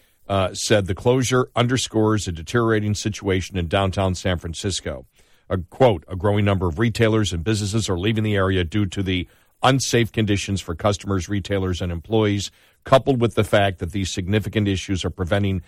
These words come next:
an economic recovery of the area," a spokesperson, uh,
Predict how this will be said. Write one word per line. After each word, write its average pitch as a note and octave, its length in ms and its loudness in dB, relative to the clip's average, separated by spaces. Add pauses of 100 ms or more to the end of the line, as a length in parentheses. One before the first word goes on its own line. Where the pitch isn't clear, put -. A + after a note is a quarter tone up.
(180)
an F#2+ 120 2
economic F#2+ 520 0
recovery F#2 640 -2 (340)
of A2 260 4
the F#2+ 220 -2
area," F2+ 440 0
a - 40 -12
spokesperson, F2 960 -6 (380)
uh, E2 360 -2